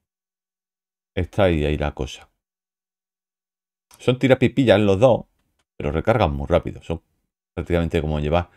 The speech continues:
un autocargador, tanto en el otro como en este. Sabéis que velocidad de fuego quince coma treinta y ocho rondas por minuto,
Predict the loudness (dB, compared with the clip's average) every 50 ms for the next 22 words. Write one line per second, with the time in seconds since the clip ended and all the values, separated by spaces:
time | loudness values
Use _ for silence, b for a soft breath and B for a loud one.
0 | b b b b b -2 0 0 0 0 -2 -4 -6 -6 -6 -6 -4 -2 -2 -2
1 | -2 -4 -6 -10 -8 -8 -6 -6 -4 -2 -2 -2 -2 -2 -4 -4 -4 -4 -4 -4
2 | -6 -8 _ -20 -20 _ _ _ _ _ _ _ _ _ _ _ _ _ _ _
3 | _ _ _ _ _ _ _ _ -10 -10 -10 -10 -10 -10 -12 -6 -4 -4 -4 -4
4 | -2 -2 -2 -2 -2 -2 -6 -4 -2 -2 -2 0 -2 -2 -4 -6 -6 -6 -8 -10
5 | -8 -6 -6 -4 -2 -4 -4 -4 -6 -8 -8 -6 -4 -2 -2 -4 -4 -6 -12